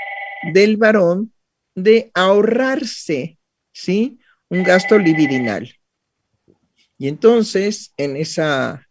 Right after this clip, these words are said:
línea, en esa situación, pues, sin duda, indudablemente que el hombre ha dejado huella como engañador, ¿sí? Pero cuando profundizamos, ¿por qué sería el engaño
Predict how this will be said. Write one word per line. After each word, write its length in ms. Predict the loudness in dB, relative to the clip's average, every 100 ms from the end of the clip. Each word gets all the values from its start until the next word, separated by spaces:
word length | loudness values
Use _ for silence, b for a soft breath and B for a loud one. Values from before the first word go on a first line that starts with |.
| _
línea, 480 | -2 0 0 -2 -4
en 140 | -4
esa 240 | -6 -2 -4
situación, 840 | -4 -4 -2 -2 0 0 0 -6 _ _ b b b b b 0
pues, 180 | 2
sin 180 | 2 0
duda, 320 | 2 4 2 0
indudablemente 1000 | -4 -2 -2 -4 -4 -4 -6 -2 -2 -2
que 440 | 0 2 2 0 _ -6
el 160 | -2
hombre 340 | -2 0 2 2
ha 80 |
dejado 400 | 0 -2 -4 -4
huella 540 | -2 0 0 0 -4 -6 _ _ _ _
como 300 | -2 0 -2 -4
engañador, 920 | -4 -2 -4 -4 -4 0 2 2 0 _ _ _ _ _ _ _ _ _ _ _ _
¿sí? 380 | -6 -4 -4 b b b _
Pero 200 | 4 6
cuando 320 | 6 4 4
profundizamos, 1200 | 2 0 0 -4 -4 -6 -6 -4 -4 -6 -10 -18 _ _ _ _ _ _
¿por 340 | 2 2 0
qué 220 | 0 0
sería 720 | 0 0 0 0 0 0 0 -10 _ _ _ -6
el 160 | -4
engaño 720 | -4 -2 2 2 0 -4 -8